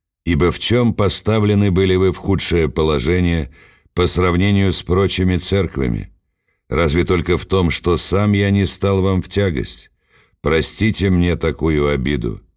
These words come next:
Это вот в третий раз я готов прийти к вам и не стану вам в тягость, ибо я ищу не вашего, а вас. Ибо не дети должны сберегать для родителей,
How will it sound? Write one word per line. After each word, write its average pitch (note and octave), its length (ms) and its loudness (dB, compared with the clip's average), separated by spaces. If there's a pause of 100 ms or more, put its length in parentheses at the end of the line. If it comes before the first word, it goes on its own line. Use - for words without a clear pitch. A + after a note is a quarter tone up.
(680)
Это F2 240 0
вот F#2+ 160 2
в - 80 -12
третий G2+ 400 0
раз G2+ 360 0
я F#2+ 120 2
готов F2+ 420 -2
прийти F2+ 500 -2
к - 80 -10
вам E2 280 0
и E2+ 200 0
не E2+ 180 2
стану F#2+ 440 -2
вам F#2 240 0
в - 60 -8
тягость, F2 640 -4 (420)
ибо F#2 240 2
я F#2+ 300 2
ищу G2 340 -2
не F#2+ 180 2
вашего, D#2 640 -2 (320)
а C#2 160 -2
вас. D2 440 -4 (540)
Ибо F#2 320 2
не F#2+ 180 4
дети G2 360 0
должны F#2+ 500 2
сберегать E2+ 680 0
для D#2+ 220 0
родителей, D2 720 -2